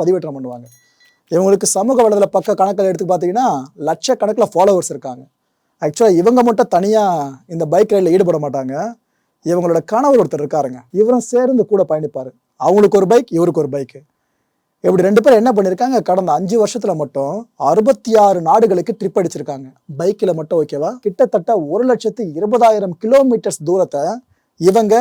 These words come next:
ஃபுல்லா கவர் பண்ணிருக்காங்க. Actually, இப்போ நான் அந்த சொன்ன சம்பவம் இருக்குல்ல, மோசமான சம்பவம், அதுக்கு முன்னாடி சில நாட்கள் வரைக்கும் கணக்கு பண்ணினா, இவருக்கு இருபதாயிரம் கிலோமீட்டர்ஸ் எக்ஸ்ட்ராவா அடிச்சிருக்காங்க. So, ஒரு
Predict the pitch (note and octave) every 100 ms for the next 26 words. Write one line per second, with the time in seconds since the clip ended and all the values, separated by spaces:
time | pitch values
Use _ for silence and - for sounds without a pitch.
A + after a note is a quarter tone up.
0 | C#4 - _ - A3+ A#3 A#3+ B3+ F3 E3+
1 | D3+ C3+ C3 B2 C#3 _ _ _ _ _
2 | _ _ _ _ _ - E3 E3 A3+ A#3+
3 | G3+ - A#3 A3+ A3 A3+ A#3 - _ -
4 | A3 G#3 G3 A3 B3 A#3 G3+ G#3+ G3 F3+
5 | G#3+ F3 F#3+ G3 F#3+ - D3 C#3 C3 D3+
6 | F#3+ B3 A#3 G#3 A3 F#3+ G#3 G#3 G#3+ A3
7 | G#3 G#3+ G3+ F#3+ F3 F3 A3 G#3 D#3+ F#3
8 | A#3 A3 G#3 G#3 A3+ G#3 B3 - F3 -
9 | C4 G3+ D#3+ D3 C3+ B2+ _ _ _ _
10 | - A3+ F3 E3+